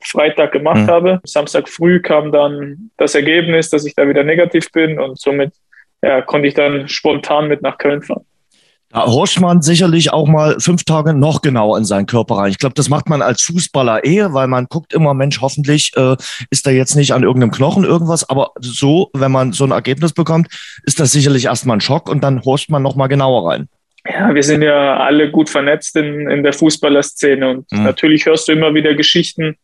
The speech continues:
Speaker 1: Ja, auch jetzt ein, ein Chris Löwe, wo ich gehört habe, dass er selbst
Speaker 2: Ja.
Speaker 1: beim Treppensteigen Probleme hatte, dass der gar nicht mehr in Tritt kam, äh, für kurze Zeit oder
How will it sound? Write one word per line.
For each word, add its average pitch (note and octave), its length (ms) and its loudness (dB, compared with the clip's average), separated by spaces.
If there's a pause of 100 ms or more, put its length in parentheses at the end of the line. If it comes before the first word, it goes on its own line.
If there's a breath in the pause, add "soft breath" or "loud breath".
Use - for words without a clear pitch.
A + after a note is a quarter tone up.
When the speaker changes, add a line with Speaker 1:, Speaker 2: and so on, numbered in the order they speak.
Speaker 1:
Ja, D#3+ 440 0
auch D#3+ 280 0
jetzt - 360 -4
ein, D#3+ 320 -8
ein D#3 140 -6
Chris - 300 0
Löwe, F3 500 4
wo D#3+ 80 2
ich D#3 140 -4
gehört D#3+ 320 2
habe, D#3 120 0
dass D3+ 140 -4
er D3+ 60 -6
selbst D#3+ 260 0
Speaker 2:
Ja. G2+ 60 0
Speaker 1:
beim D3+ 320 0
Treppensteigen D#3+ 800 0
Probleme D#3 440 0
hatte, D3+ 360 0
dass D3 220 -6
der C#3+ 140 0
gar D3+ 200 0
nicht E3 160 -2
mehr D#3 120 -2
in D3+ 120 -6
Tritt - 280 -4
kam, D#3 420 0
äh, D3+ 260 2
für D#3+ 160 -4
kurze D#3+ 360 0
Zeit D3+ 380 0
oder C#3 280 2